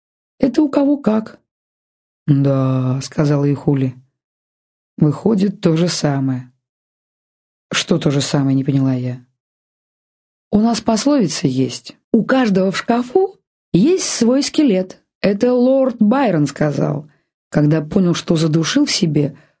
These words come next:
гомосексуалиста". "Бедняга". "Бедняга?" И Хули подняла брови.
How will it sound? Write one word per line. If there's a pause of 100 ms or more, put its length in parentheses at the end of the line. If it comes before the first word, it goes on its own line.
(140)
гомосексуалиста". (440)
"Бедняга".
"Бедняга?" (760)
И
Хули
подняла
брови.